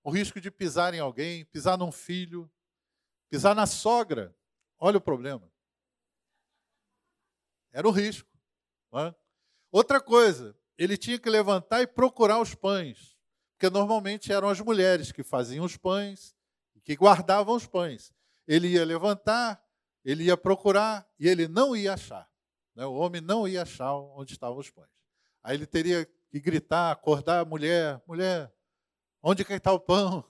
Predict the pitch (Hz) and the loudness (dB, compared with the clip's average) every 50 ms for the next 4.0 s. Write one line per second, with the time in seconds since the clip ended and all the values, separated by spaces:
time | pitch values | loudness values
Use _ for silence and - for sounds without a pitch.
0 | _ _ - 151 131 - _ _ _ - 175 - _ _ _ _ - 180 208 202 | _ _ -12 -12 -12 -12 _ _ _ -20 -20 -20 _ _ _ _ -12 -8 -8 -4
1 | - - 202 202 180 185 180 180 175 175 190 190 190 214 196 - - 233 220 - | 0 2 2 4 6 6 4 6 6 4 2 2 2 0 -2 -2 -4 -4 -2 -2
2 | - - 226 226 202 214 214 220 196 - - 185 156 _ - 214 226 220 202 170 | 0 2 2 2 4 4 4 4 4 2 -2 -14 -12 _ 0 2 2 2 2 0
3 | 180 170 165 170 160 - 196 185 160 - - 175 190 214 208 202 190 170 123 | -4 -4 -6 -6 -6 -4 -4 -4 -4 -4 -6 -6 -4 -4 -4 -4 -6 -10 -16